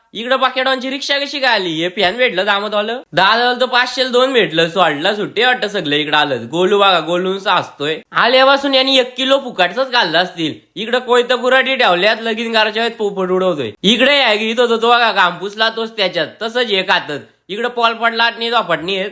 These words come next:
खांडसवालं भेटलं इकडं. मी इकडं पाणी पित होतो. हे बघा, वाळलेलं मासे आहेत. इकडे गेलो, शंभर रुपयात कोंबडा होता. ती ग्लास पाडायची होती.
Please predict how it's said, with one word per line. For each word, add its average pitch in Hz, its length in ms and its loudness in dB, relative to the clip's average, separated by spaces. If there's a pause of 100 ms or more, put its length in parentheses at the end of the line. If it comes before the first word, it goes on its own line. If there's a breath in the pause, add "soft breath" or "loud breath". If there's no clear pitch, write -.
(140)
खांडसवालं 214 640 2
भेटलं 214 300 2
इकडं. 262 240 2
मी 262 180 -4
इकडं 262 140 -2
पाणी 254 360 0
पित 277 180 -4
होतो. 214 220 -2
हे 220 160 0
बघा, 208 220 2
वाळलेलं 196 440 2
मासे 202 380 -2
आहेत. 214 120 -4 (160)
इकडे 240 340 4
गेलो, 269 180 4
शंभर 202 340 2
रुपयात 226 200 2
कोंबडा 233 360 2
होता. 214 160 2
ती 190 100 -4
ग्लास 208 280 0
पाडायची 247 420 -2
होती. 202 360 -4